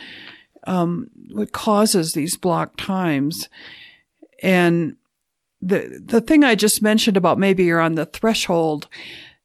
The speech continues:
I think there's a resistance to change that many of us feel, no matter how open we think we are to change. If change is somewhere hovering on the edges of our awareness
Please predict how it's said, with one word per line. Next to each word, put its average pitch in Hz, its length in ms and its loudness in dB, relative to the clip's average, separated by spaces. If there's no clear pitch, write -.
I 190 140 4
think 269 320 4
there's 233 240 4
a 202 80 4
resistance 175 800 0
to 175 100 -4
change 175 720 -2
that 160 340 -4
many 185 320 0
of 170 120 -2
us 160 180 -4
feel, 180 580 -2
no 180 80 -4
matter 175 300 -2
how 180 440 0
open 196 500 4
we 175 120 6
think 190 300 0
we 165 140 4
are 254 260 2
to 170 100 -2
change. 151 640 -4
If 185 600 0
change 277 500 6
is 208 260 4
somewhere 240 460 6
hovering 208 560 4
on 180 120 4
the 175 180 2
edges 190 340 2
of 165 120 0
our 160 200 4
awareness 170 720 2